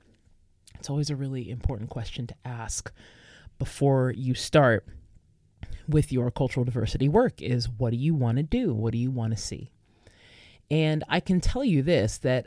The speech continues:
almost every, uh, leader that I talked to over the last several years, um, particularly people that worked, uh, in staff environments, a lot of,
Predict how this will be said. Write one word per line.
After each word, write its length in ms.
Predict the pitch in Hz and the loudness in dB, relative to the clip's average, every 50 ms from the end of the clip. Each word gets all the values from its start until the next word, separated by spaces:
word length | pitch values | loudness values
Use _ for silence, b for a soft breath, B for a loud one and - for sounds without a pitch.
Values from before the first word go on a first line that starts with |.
| - | -2
almost 420 | - 160 170 170 165 165 - - - | 0 0 2 2 2 2 0 0 0
every, 460 | 143 160 147 165 160 151 151 147 - B B B B B B | 0 0 2 0 0 2 0 0 -2 B B B B B B
uh, 160 | - 131 131 127 | -4 -2 -2 -2
leader 520 | 131 131 143 139 131 131 123 123 123 120 | -2 -2 -2 -2 0 -2 -2 -2 -2 -2
that 180 | 117 - 117 - | -2 -4 -6 -4
I 240 | - - 165 208 220 | -2 0 0 2 2
talked 320 | 180 - - 117 107 - - | 0 0 -2 -4 -4 -4 -4
to 160 | - 123 113 | -2 -2 -2
over 80 | 113 | -2
the 140 | 107 113 113 | -2 -4 -4
last 180 | 117 107 107 - | -4 -4 -4 -4
several 300 | - 123 117 120 113 98 | -2 -4 -4 -4 -4 -6
years, 540 | - 71 67 73 71 78 - - - - - B B B B B B B B B B B B - | -6 -6 -6 -6 -6 -8 -8 -10 -12 -12 -14 B B B B B B B B B B B B -6
um, 800 | 131 131 117 113 110 104 104 104 117 135 - - - - - - _ _ _ _ _ _ - - - | -4 -2 -2 -2 -2 -4 -6 -6 -8 -10 -10 -12 -14 -16 -18 -18 _ _ _ _ _ _ -14 -4 0
particularly 420 | - 190 - - - 302 - 170 | 2 2 4 4 4 4 4 4
people 260 | - 180 151 160 147 | 4 2 2 4 4
that 160 | 131 127 - | 4 2 2
worked, 480 | - 127 135 135 127 - - - - - - - _ _ _ - | 2 0 0 0 0 -2 -4 -6 -6 -6 -8 -12 _ _ _ -6
uh, 240 | 131 131 117 113 - | -4 -2 -2 -2 -2
in 260 | - 143 143 127 123 | -2 0 0 0 0
staff 400 | 127 - - 139 127 127 127 - | -2 -2 -2 -2 -2 -2 -2 -4
environments, 1040 | 123 120 117 117 135 117 117 110 76 78 78 80 - - - - - - - - - | -4 -4 -4 -2 -2 -2 -2 -4 -4 -6 -8 -10 -10 -10 -6 -6 -4 -4 -4 -6 -6
a 60 | - | -4
lot 200 | 127 131 123 123 | -4 -4 -2 -2
of, 240 | 127 120 117 113 - | -2 -4 -4 -6 -10